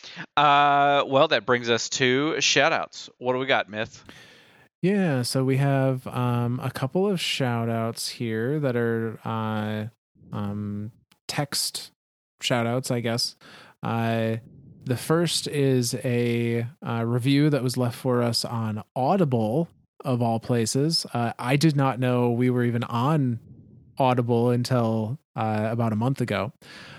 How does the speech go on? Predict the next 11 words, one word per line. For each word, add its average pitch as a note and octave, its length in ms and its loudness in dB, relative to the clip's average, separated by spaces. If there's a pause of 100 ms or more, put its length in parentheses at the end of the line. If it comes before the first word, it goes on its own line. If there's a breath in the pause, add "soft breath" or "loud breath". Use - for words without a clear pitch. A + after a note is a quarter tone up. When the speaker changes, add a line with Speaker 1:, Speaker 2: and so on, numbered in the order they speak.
(200 loud breath)
Speaker 2:
Um, A#2+ 720 2 (560)
so, C3 520 2
uh, B2 380 0
this C#3+ 180 2
person, C#3 540 0 (100)
they're C3 480 -2
listed C3 340 0
as B2 160 2
anonymous B2 600 0
user. A#2+ 400 0
So A2+ 440 -2